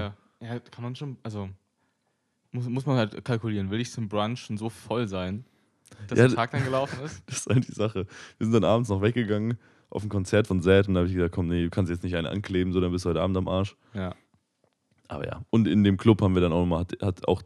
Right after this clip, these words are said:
Speaker 2: der Du-, der Dude wieder Bier geholt, vier oder fünf, glaub ich, und hat für, für diese Menge Bier irgendwie über hundert Dollar bezahlt. Also einfach für vier oder fünf Bier.
Speaker 1: Oh, Junge.
Speaker 2: Das hat einfach,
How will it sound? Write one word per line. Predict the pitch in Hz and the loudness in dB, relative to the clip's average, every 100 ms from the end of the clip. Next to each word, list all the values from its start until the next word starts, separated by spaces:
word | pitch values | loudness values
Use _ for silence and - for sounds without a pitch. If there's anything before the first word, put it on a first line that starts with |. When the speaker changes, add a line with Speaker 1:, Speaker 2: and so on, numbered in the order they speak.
| _ 101 | _ 2
Speaker 2:
der | 92 | 2
Du-, | 90 101 | 2 -2
der | - 95 | 2 2
Dude | 101 92 | 2 0
wieder | 95 | 0
Bier | 87 113 | 2 2
geholt, | 110 110 117 113 - _ | 2 2 0 -2 -8 _
vier | - - 131 | -12 2 6
oder | 117 | 6
fünf, | 110 139 156 - | 4 -2 -4 -6
glaub | 147 - 139 | -4 0 -2
ich, | 127 _ _ _ _ _ - | -4 _ _ _ _ _ 2
und | 101 | 4
hat | 95 92 | 4 2
für, | - 98 85 82 87 - _ _ _ _ _ _ _ - | 0 4 4 4 0 -6 _ _ _ _ _ _ _ -4
für | 107 | 2
diese | 101 98 | 2 4
Menge | 95 92 90 | 4 2 2
Bier | 95 95 78 | 2 4 2
irgendwie | 80 80 - | 0 -6 -2
über | 101 92 87 | 0 2 0
hundert | 95 82 82 | 0 -2 0
Dollar | 80 76 | 0 0
bezahlt. | 78 - - 76 101 - - - - - - | -4 -8 -8 -8 -10 -14 -20 -20 -20 -2 4
Also | 101 92 85 87 98 _ _ _ _ _ | 6 6 2 0 -4 _ _ _ _ _
einfach | - - 127 - - | 2 2 2 -4 -6
für | - 98 | -4 -4
vier | - 107 90 | 0 4 4
oder | 90 | 4
fünf | 92 - | -2 -4
Bier. | 87 80 98 - _ _ _ _ _ _ - | -2 0 -2 -10 _ _ _ _ _ _ -12
Speaker 1:
Oh, | 120 135 | -10 -8
Junge. | 123 92 | -2 10
Speaker 2:
Das | 147 202 | 12 12
hat | 180 202 - | 12 12 12
einfach, | 202 - - | 12 10 6